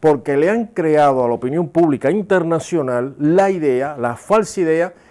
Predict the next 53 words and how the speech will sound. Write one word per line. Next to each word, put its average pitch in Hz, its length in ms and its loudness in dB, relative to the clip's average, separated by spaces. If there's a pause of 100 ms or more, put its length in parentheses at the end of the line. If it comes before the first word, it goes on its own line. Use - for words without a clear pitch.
(120)
de 160 300 0
que 170 360 -2
con, 123 480 -6
por 117 220 -6
ley 170 180 4
de 147 140 6
vida, 156 340 -2 (180)
y 123 120 -2
eso 143 280 -2
le 135 100 0
va 147 100 0
a 147 60 -4
pasar 170 360 -2
a 156 200 -2
todos, 170 640 2
incluso 147 380 -2
a 147 60 2
los 131 140 -4
que 135 100 -4
desean 170 480 -4
mal 165 300 -2 (600)
y 127 80 0
a 135 60 4
los 135 120 0
que 135 100 -4
desean 175 420 -2
la 180 100 0
muerte, 165 640 0 (240)
a 117 160 0
un 147 160 -4
ser 196 220 0
humano 175 340 0
también 147 500 0
le 156 80 4
va 139 100 4
a 131 60 -2
pasar 123 300 -2
a 123 120 6
ellos. 196 320 2 (580)
Eh, 113 640 -6
nadie 151 240 2
se 147 120 0
va 143 80 4
a 139 60 0
quedar 143 240 2
para 135 160 0
semilla. 185 460 0 (460)
Pues 147 160 2
bueno, 180 400 2
han 185 200 0
sembrado 196 380 2
la 190 100 2
idea 185 380 2